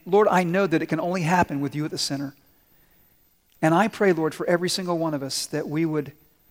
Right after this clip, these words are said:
understand how to be closely connected to you, God, throughout the week and throughout the day. Lord, I pray that we would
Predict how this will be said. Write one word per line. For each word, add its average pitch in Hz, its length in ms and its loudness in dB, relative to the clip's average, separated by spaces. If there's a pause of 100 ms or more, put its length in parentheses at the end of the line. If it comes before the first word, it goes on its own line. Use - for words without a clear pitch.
(200)
understand 175 880 -2 (920)
how 196 180 2
to 196 80 2
be 160 120 -4
closely 190 460 -2
connected 165 420 -2
to 156 60 -6
you, 139 200 -4
God, 151 340 -2
throughout 196 560 -2 (580)
the 170 100 2
week 180 300 0
and 139 100 -8
throughout 165 440 -2
the 147 80 -8
day. 135 420 -6 (540)
Lord, 185 160 4
I 180 160 6
pray 196 320 4
that 190 140 0
we 180 140 0
would 160 220 -2